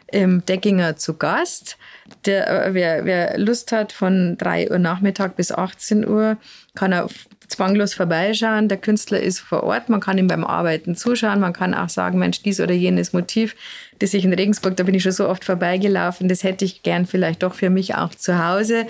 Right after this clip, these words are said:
Dann kann man's, äh, bestellen und kaufen und, äh, er hat auch selber noch ein paar Sachen, äh, im Gepäck. Auf alle Fälle ein wunderschöner Rahmen, weil viele doch sehr, sehr traurig waren, als Gato Emme dann die Stadt verlassen hat. Und, äh,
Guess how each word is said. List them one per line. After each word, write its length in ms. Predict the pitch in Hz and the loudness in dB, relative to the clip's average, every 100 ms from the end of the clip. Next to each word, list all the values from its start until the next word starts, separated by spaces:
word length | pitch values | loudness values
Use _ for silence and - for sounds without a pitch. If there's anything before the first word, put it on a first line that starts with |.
| - - - | -8 -16 -10
Dann 140 | - 185 | -2 0
kann 200 | 185 190 | 2 2
man's, 440 | 180 175 - - | 2 -2 -6 -6
äh, 640 | - 180 170 165 165 160 160 160 | -2 0 2 2 0 0 -2 -4
bestellen 600 | - 180 180 190 208 202 | -4 -2 0 0 2 0
und 280 | - 175 - | 0 -2 -4
kaufen 580 | - 170 180 - 185 180 | -2 -2 0 0 0 0
und, 640 | - 170 160 - - - | 0 -2 -2 -6 -8 -4
äh, 320 | - 170 156 156 | 0 0 2 0
er 60 | |
hat 140 | 160 160 | 0 -2
auch 80 | |
selber 280 | - 160 190 | -2 -2 0
noch 180 | 180 170 | 0 0
ein 80 | 170 | -2
paar 120 | 170 | -2
Sachen, 640 | 170 175 - 175 170 165 | -4 -4 2 2 2 -2
äh, 300 | - 170 160 | -2 0 0
im 160 | - 165 | 2 0
Gepäck. 360 | 170 - 220 - - - - - | -2 -2 -4 -4 -18 -18 -18 -6
Auf 140 | 208 196 | -2 0
alle 220 | 185 180 | 2 2
Fälle 240 | 180 180 | 2 2
ein 60 | 175 | 4
wunderschöner 520 | 202 190 - 170 156 | 4 2 2 0 2
Rahmen, 480 | 147 151 175 185 170 | 0 2 2 2 0
weil 160 | 160 160 | -2 0
viele 220 | 190 180 | 0 2
doch 160 | 175 | 0
sehr, 180 | - 180 | 0 -2
sehr 160 | 175 160 | -2 -2
traurig 380 | 165 156 175 180 | 0 0 0 0
waren, 260 | 170 175 | 0 0
als 240 | - 151 - | 0 -4 -2
Gato 240 | 160 - | -2 0
Emme 220 | - 170 | 2 2
dann 160 | 165 160 | 2 -2
die 60 | |
Stadt 260 | 165 160 160 | -2 -4 -4
verlassen 540 | 160 156 175 - 190 | -2 -2 -2 0 0
hat. 220 | 180 175 - | 0 -2 -2
Und, 460 | 165 160 - - | -2 -2 -6 -6
äh, 320 | - 107 147 | -2 -2 -2